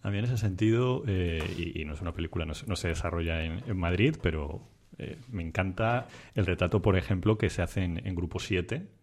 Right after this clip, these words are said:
eh, también de Alberto Rodríguez, de, de la Sevilla pre, pre-Expo, Expo noventa y dos, ¿no? Porque además es verdad, es verdad que a mí sí que me funciona muy bien, eh, no sé qué pensaréis,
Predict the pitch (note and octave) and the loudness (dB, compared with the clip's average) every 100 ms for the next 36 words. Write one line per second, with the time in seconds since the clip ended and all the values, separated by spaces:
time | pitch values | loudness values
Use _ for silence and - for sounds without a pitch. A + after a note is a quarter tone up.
0 | _ F#2+ F2 F2+ E2+ F2 F2+ F2+ F2+ - | _ -6 -4 -4 -4 -2 2 2 2 2
1 | F#2 E2 F2+ G2 D#3 - - - - F#2+ | 0 2 4 4 2 -4 -18 -20 -6 0
2 | D#2+ D2+ D#2+ - E2 F2 F#2 G2 F#2+ - | 2 2 2 0 0 2 4 4 4 2
3 | F#2 F2 E2 D#2 - - - G3 F2 D#2+ | 0 0 0 -2 -6 -10 -10 -2 0 2
4 | D#2 - - - - G#2 F2+ E2+ F2+ - | 0 0 -2 -2 2 2 4 0 -4 -12
5 | - - - F2+ E2+ D#2+ D#2+ D#2+ G2 C3 | -12 -10 -2 0 0 0 0 2 4 4
6 | F#2+ E3+ - - - - F#2+ F#2+ B2 D#3 | 2 0 -2 -10 -8 0 4 6 6 6
7 | C3+ C3 C3 F3 - A#2 A#2+ C#3+ F#2+ G#2+ | 8 10 10 8 4 6 6 6 4 2
8 | A#2+ A#2 G#2+ A#2 G#2 A#2 G#2+ G#2 G#2 G#2+ | 4 4 4 2 4 6 10 10 12 10
9 | C3+ C3+ G#2 F2 G2+ G2 F2+ F#2+ G2 G#2+ | 8 4 2 4 4 4 4 6 6 6